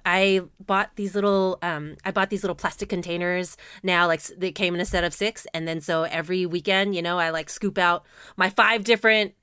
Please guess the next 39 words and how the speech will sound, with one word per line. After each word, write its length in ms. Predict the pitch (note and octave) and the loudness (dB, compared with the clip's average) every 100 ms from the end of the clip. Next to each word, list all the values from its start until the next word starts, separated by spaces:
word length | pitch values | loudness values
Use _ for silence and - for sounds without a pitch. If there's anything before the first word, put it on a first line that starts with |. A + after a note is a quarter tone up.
| - - - | -20 -20 -2
you 80 | A3+ | 4
know, 120 | F#3+ | 4
supplement 640 | - B3 A#3+ A#3 G3 F#3 | 4 4 6 4 4 2
things, 520 | - F3+ F3+ F3+ G3 F#3+ | 2 0 2 0 0 4
right? 280 | F3 F3+ F3 | 6 6 4
Like 160 | E3+ | 0
the 80 | F#3 | -2
flaxseed 720 | - G#3+ F#3 F#3+ - F#3 F3 | 2 4 4 2 -2 0 0
and 120 | F#3 | 0
the 60 | F#3+ | 0
chia 380 | G3+ A#3 G#3 F#3 F3 | -2 0 4 6 6
and 200 | E3+ F3 | 6 4
the 100 | G3+ | 2
hemp 420 | G3 G#3+ G3+ F3+ E3+ | 4 4 4 2 0
and 100 | E3+ | 4
all 260 | G#3+ C4+ | 6 6
of 100 | A#3+ | 4
that. 280 | D#3+ E3 E3 - - | 4 4 2 -2 -20
So 140 | - D#3 | -8 -6
I 40 | |
have 220 | C#3+ D#3+ | -2 -2
all 140 | F3 G#3 | 0 0
of 60 | |
those 180 | A3+ A#3 | 0 -2
prepared. 500 | C#4+ - F3+ F#3 G#3+ - - - | -4 -2 0 0 -2 -6 -18 -4
I 60 | E3+ | 0
have 200 | F3+ F3 | 2 4
all 180 | F3+ F3+ | 4 4
my, 200 | F3 E3 | 2 0
like, 260 | D#3+ D#3 - - | -2 -4 -12 -20
frozen 540 | - - G#3 G#3 G3+ G3+ | -6 6 8 8 6 2
fruits 440 | G#3 G3+ G#3 - | 4 4 4 0
and 340 | G#3 F3+ F3+ E3 | -2 0 -2 -2
vegetables 600 | F3+ - G3+ F3+ G3 F#3 | -2 0 -2 2 2 4
all, 320 | F#3 F#3 F#3 | 4 2 0
you 140 | F3 | -2
know, 160 | E3 E3+ | -4 -2
in 180 | G3 F#3 | -2 -2
individual, 920 | G3+ G3 F#3+ F#3+ F#3+ F#3 F#3 F#3 G3 | 0 2 2 0 0 2 2 0 -4